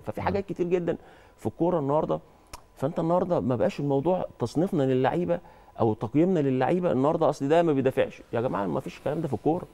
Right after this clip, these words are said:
Speaker 2: مم.
Speaker 1: ما فيش الك-، اصل فلان ما بيدافعش، اصل علان ما بيدافعش. طب اقول لك على حاجه، الاهلي والزمالك الماتش اللي فات، عبد الله السعيد اخباره ايه؟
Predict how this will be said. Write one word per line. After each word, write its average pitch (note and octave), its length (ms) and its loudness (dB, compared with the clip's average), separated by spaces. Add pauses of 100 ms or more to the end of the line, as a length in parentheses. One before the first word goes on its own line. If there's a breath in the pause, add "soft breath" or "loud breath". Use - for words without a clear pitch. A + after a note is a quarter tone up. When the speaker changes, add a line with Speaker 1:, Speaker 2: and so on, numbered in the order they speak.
Speaker 2:
مم. A2 300 4
Speaker 1:
ما A2 100 0
فيش - 180 -6
الك-، - 120 -10
اصل B2 220 -2 (400)
فلان D3+ 280 0
ما D3+ 100 0
بيدافعش، G#2+ 480 -2
اصل G#2+ 240 -6
علان A2+ 420 0
ما D3 100 2
بيدافعش. A2+ 300 -2 (120)
طب - 80 4
اقول C3+ 200 4
لك G2+ 100 -6
على D#2+ 100 -6
حاجه، - 160 -8 (840 soft breath)
الاهلي B2+ 260 2
والزمالك G#2 460 -2
الماتش G#2 280 -4
اللي F2 120 -6
فات، F2 200 -8
عبد G2 160 -2
الله A#2+ 120 2
السعيد F2 380 -8
اخباره G2 360 -2
ايه؟ - 100 -12